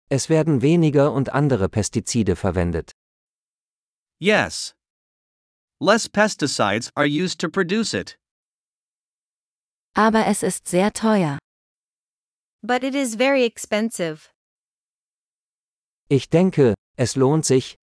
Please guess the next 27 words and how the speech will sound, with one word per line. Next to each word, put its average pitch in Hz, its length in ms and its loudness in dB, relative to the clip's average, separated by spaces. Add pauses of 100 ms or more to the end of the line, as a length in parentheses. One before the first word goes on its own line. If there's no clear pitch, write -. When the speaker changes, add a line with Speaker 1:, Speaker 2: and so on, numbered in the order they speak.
(120)
Speaker 1:
mehr 160 240 2
Geld 139 300 2
für - 180 0
qualitativ 104 760 -2
hochwertige 120 580 0
Lebensmittel 101 600 2
auszugeben. 82 640 -4 (1600)
Speaker 2:
I 156 120 0
think 277 240 2
it 254 100 0
is 147 180 2
worth 160 280 0
it 113 140 0
to 123 100 -4
spend 151 320 -2
more 156 180 2
money 147 420 2
for 139 220 -2
high-quality 160 640 -2
food. 98 480 -4 (1800)
Speaker 3:
Aber 214 340 2
hat 220 200 -2
Bio 233 360 2
wirklich 180 460 0
eine 160 260 0
höhere 170 420 2
Qualität? 170 720 -4